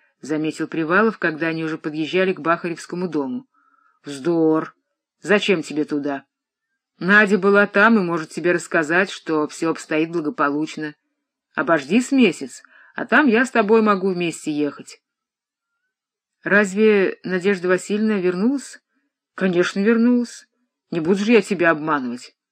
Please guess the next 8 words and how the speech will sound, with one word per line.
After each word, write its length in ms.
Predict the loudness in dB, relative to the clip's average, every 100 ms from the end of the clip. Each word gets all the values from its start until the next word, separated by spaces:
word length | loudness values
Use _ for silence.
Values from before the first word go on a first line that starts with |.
| _ _ _ _ _ _ _ _ _ _ _ _ _ _ _ _ _ _ _ -2
Марья 340 | 4 6 4
Степановна 1040 | 0 -4 2 4 6 8 6 6 4 0 -10
встретила 540 | 0 4 4 4 -2
Привалова 580 | 2 0 4 4 4 0
со 160 | -4 -8
слезами 540 | -4 -2 2 2 0
на 80 | -4
глазах 720 | 0 0 0 -4 -4 -8